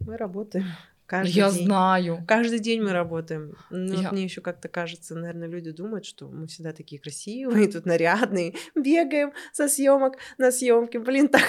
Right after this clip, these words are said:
Speaker 1: так, к сожалению, не получается. <laughs> Потому что они все равно не видят вот это закулисье.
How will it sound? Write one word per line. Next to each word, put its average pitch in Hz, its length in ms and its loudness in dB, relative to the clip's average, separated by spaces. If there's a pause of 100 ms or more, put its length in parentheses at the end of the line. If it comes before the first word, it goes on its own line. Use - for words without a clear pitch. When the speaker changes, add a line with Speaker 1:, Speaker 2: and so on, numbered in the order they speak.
(260)
Speaker 1:
так, 311 160 6
к 320 40 -2
сожалению, 320 760 8
не 269 100 6
получается. 277 1120 6 (300)
<laughs> 466 1040 4
Потому 359 380 2
что 330 160 2
они 285 180 2
все 277 120 -2
равно 269 200 2
не 269 160 -2
видят 247 260 -4
вот 214 120 -6
это 196 180 -6
закулисье. 185 720 -6